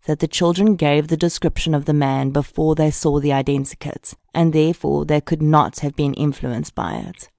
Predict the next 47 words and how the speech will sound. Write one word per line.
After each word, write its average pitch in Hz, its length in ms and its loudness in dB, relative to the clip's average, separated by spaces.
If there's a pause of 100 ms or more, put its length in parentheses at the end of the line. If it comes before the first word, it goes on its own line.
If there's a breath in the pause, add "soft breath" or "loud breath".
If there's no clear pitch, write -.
(340)
The 170 100 2
identikit 156 640 0
had 160 260 0
gone 143 240 2
viral 139 360 4
on 135 120 0
social 135 400 -2
media, 143 400 -2
though, 85 240 -6 (140)
and 151 320 0
that 147 200 0
too - 420 -6 (100)
could 170 180 0
be - 100 4
used 151 320 0
as 147 160 0
evidence 135 560 -2
that 151 180 -4
the 147 60 -4
children 156 460 0
may 139 140 2
have 139 120 0
seen 160 280 0
the 151 80 -2
picture 104 500 -2
on 147 160 -2
a 135 60 -2
previous 131 480 -2
occasion. 135 640 -8 (400)
The 214 100 -2
human 247 420 4
mind 156 360 2
works 156 280 4
in 170 60 2
strange 143 420 0
ways, 147 600 0
and 160 460 2
children's 202 480 2
minds 147 320 2
are - 20 2
even 160 300 2
more 147 160 4
malleable 147 680 2
than 160 160 4
those 151 240 4
of 139 80 -4
adults. - 680 -2